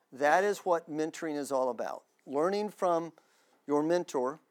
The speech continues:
and then passing that on to the next person who passes it on to the next person who passes it on. That's the way the gospel spread. That's the way disciples are made. That's the way mentoring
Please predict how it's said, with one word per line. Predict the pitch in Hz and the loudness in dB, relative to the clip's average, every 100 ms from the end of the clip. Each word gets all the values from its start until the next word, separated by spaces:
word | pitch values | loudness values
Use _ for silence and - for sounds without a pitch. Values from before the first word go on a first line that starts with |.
| _ _ _ _ _ _ _ _ | _ _ _ _ _ _ _ _
and | 127 | -8
then | 127 | -6
passing | - 151 147 180 156 | 0 2 2 0 2
that | 151 | 2
on | 143 143 | 2 0
to | 143 135 | -2 -6
the | 135 | -2
next | 147 147 - - | -2 -2 -10 -6
person | 147 135 - 139 135 | -6 -4 -8 -10 -10
who | 135 | -8
passes | 143 131 - 139 123 | 0 0 0 -8 -6
it | |
on | 131 131 | -6 -4
to | 131 | -8
the | 123 | -6
next | 131 127 - | -6 -8 -12
person | 131 123 143 127 _ - - _ | -10 -10 -10 -12 _ -20 -20 _
who | 135 | -10
passes | 127 123 113 127 107 | -2 -2 -2 -8 -14
it | 104 | -12
on. | 104 92 _ _ _ _ _ _ _ - | -12 -12 _ _ _ _ _ _ _ -2
That's | 143 - | -2 -2
the | 175 | -2
way | 165 | 0
the | 156 | 0
gospel | 135 135 131 - 135 | 4 4 2 -8 -12
spread. | - - 123 113 | -10 -4 -2 -2
That's | 120 123 - | 0 0 -2
the | 151 | -4
way | 131 | -6
disciples | 127 - 120 113 117 120 | -6 -8 -8 -6 -12 -10
are | |
made. | 120 113 104 101 _ _ _ _ _ | -10 -8 -10 -14 _ _ _ _ _
That's | 123 127 | -4 -4
the | 156 | -2
way | 131 123 | -4 -4
mentoring | 127 135 - 123 117 | -4 -6 -8 -10 -10